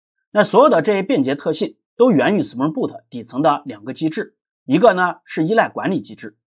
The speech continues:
一个是自动配置机制。我们接下来呢，就对它们来进行详细分析。我们先来说依赖管理，思考两个问题。第一个，为什么我们想要开发 Web 的时候，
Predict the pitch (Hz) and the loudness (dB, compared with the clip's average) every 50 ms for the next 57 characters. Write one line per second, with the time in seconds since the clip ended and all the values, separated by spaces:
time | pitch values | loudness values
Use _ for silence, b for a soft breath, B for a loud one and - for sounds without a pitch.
0 | _ - 127 120 147 135 - - 131 123 - _ _ - - 151 135 143 139 - | _ -12 -8 -6 -6 -6 -4 -6 -8 -8 -10 _ _ -10 -6 -6 -4 -4 -4 -4
1 | 214 131 110 101 90 - 101 - - 92 _ _ _ _ _ _ _ _ _ _ | -6 -6 -6 -8 -14 -14 -16 -16 -18 -20 _ _ _ _ _ _ _ _ _ _
2 | _ _ _ - 160 160 165 208 190 170 170 170 175 170 160 - - 170 147 170 | _ _ _ 0 2 2 4 4 2 2 0 0 0 0 0 -2 -4 -4 -2 -2
3 | 151 - - 156 156 - - - 110 113 117 135 120 123 117 - 101 113 120 131 | -2 0 0 0 0 -2 -4 -8 -14 -12 -10 -10 -8 -8 -8 -10 -12 -10 -10 -10
4 | 110 - 127 131 - - - _ _ _ _ _ _ - 156 151 220 220 196 175 | -8 -8 -8 -8 -8 -10 -14 _ _ _ _ _ _ -4 -2 2 2 2 4 2
5 | 165 - 185 180 175 - _ _ _ - 151 156 160 - - 107 107 120 120 120 | 0 0 0 -2 -4 -6 _ _ _ -4 0 0 0 0 -2 -6 -10 -10 -10 -10
6 | - _ _ _ _ _ _ _ _ _ _ _ _ _ _ - - - 302 240 | -14 _ _ _ _ _ _ _ _ _ _ _ _ _ _ -10 -2 0 2 4
7 | 202 147 120 110 127 175 131 131 156 127 113 98 - _ _ _ _ _ _ _ | 4 2 0 0 -2 -2 0 0 -2 -2 -4 -10 -14 _ _ _ _ _ _ _
8 | _ - 175 208 226 202 - - _ _ _ _ _ _ _ _ _ _ - 269 | _ -2 0 0 2 0 -2 -4 _ _ _ _ _ _ _ _ _ _ 0 2
9 | 339 311 - - 123 110 117 123 - - _ _ _ _ _ - 156 226 - 151 | 2 2 2 0 -2 -2 -2 -2 -2 -4 _ _ _ _ _ -4 -2 -2 0 0
10 | 131 170 196 - - 202 202 214 214 226 285 294 190 127 113 104 107 - - - | 2 0 0 0 -2 0 2 2 4 4 4 4 2 2 -2 -8 -14 -20 -20 -16
11 | - 110 - | -16 -16 -16